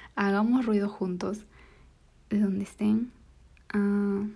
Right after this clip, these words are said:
y como les digo, para eso Dios me ha llamado y aquí estoy. Y venga lo que venga, está bien.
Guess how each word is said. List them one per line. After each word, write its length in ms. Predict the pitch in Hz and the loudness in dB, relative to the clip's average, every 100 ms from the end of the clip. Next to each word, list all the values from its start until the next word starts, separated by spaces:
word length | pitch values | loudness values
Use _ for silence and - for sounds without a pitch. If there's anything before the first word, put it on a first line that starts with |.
| - - - | -14 -20 -8
y 80 | |
como 220 | 208 196 196 | 0 2 2
les 80 | |
digo, 300 | 202 196 196 | 2 0 -2
para 180 | 202 208 | -2 -2
eso 140 | 208 214 | 0 2
Dios 140 | 214 | 2
me 100 | 220 | 4
ha 40 | |
llamado 480 | 214 196 202 208 202 | 2 2 2 2 0
y 60 | 202 | -2
aquí 180 | 190 202 | -4 -8
estoy. 560 | - - 214 226 247 - _ - - _ - _ - - _ _ _ _ - - _ - | -8 -2 0 0 -4 -12 _ -20 -20 _ -20 _ -20 -20 _ _ _ _ -20 -20 _ -8
Y 500 | - 196 196 190 196 | -2 0 0 0 0
venga 260 | 190 226 277 | 2 2 4
lo 100 | 311 | 4
que 100 | 285 | 4
venga, 480 | 254 247 240 240 247 - _ _ _ _ _ _ _ _ - - | 4 2 2 0 -4 -18 _ _ _ _ _ _ _ _ -20 -16
está 240 | 214 - 208 | -14 -8 -6
bien. 280 | 208 - | -6 -8